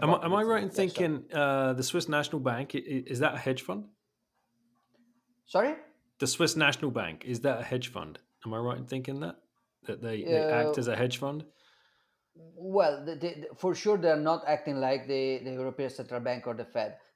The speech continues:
Speaker 2: They are
Speaker 1: Right.
Speaker 2: very pragmatic. They are kind of conservative.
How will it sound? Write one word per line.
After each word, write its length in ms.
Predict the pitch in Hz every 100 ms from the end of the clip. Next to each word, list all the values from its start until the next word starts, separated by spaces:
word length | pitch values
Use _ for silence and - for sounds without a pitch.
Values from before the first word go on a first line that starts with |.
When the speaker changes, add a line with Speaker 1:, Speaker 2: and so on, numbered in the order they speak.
| -
Speaker 2:
They 160 | 139
are 160 | 139 135
Speaker 1:
Right. 100 | 131
Speaker 2:
very 440 | 139 151 151 147
pragmatic. 880 | 143 147 139 151 170 165 180 185 147
They 280 | 139 135 143
are 380 | 127 139 143 143 -
kind 320 | 156 147 165
of 140 | 170 -
conservative. 800 | 175 - 147 135 135 135 131